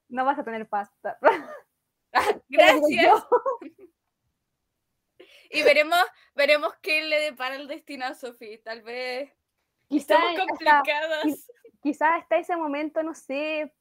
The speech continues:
Speaker 1: pueda ser una editora pagada.
Speaker 2: Ah, tal
Speaker 1: Esperemos.
Speaker 2: vez, tal vez para ese
Speaker 1: Tal vez,
Speaker 2: momento hayamos
Speaker 1: sí.
Speaker 2: cre-, crecido tanto.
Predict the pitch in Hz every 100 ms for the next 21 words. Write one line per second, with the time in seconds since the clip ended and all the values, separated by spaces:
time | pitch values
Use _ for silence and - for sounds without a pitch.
0 | _ - 294 302 294 294 294 269 254 247
1 | 240 240 240 254 226 226 247 240 240 240
2 | 247 _ _ _ _ _ _ 247 - 285
3 | 302 277 269 254 262 254 254 254 262 262
4 | 269 392 302 294 233 294 294 226 226 302
5 | 302 - 247 262 262 262 233 226 320 311
6 | 349 _ - 277 269 294 285 277 277 311
7 | 311